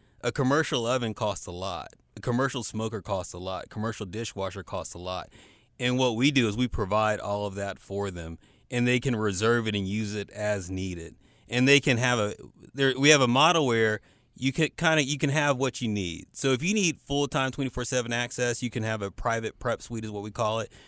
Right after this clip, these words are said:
which is a shi-, which is a smaller kitchen that's dedicated to you. Or you can have just a cooking area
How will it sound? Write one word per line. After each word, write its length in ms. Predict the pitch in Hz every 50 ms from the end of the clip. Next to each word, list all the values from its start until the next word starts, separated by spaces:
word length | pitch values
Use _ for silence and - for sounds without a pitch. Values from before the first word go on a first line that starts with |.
| - _ _
which 160 | 117 113 -
is 80 | 107 104
a 80 | 104
shi-, 340 | - - - - - 143 117 -
which 200 | 127 123 - -
is 140 | 120 104 104
a 180 | 101 104 101 - _ _ _ _
smaller 840 | - - - - - 123 123 120 123 123 123 127 123 120 117 101 - _
kitchen 360 | - 123 120 - - 131 120
that's 160 | 110 104 95
dedicated 580 | 92 87 107 110 113 113 - - 113 110 113 101
to 80 | - 113
you. 300 | 107 104 107 113 113 123 - - - - _ _ _ _ _ _
Or 200 | 139 147 170 190
you 120 | 196 190
can 120 | 156 - 143
have 260 | 131 139 139 131 127
just 180 | 113 131 127 -
a 60 | 123
cooking 360 | 117 - 143 127 - 120 120
area 580 | 107 120 139 156 156 131 107 101 98 98 104 113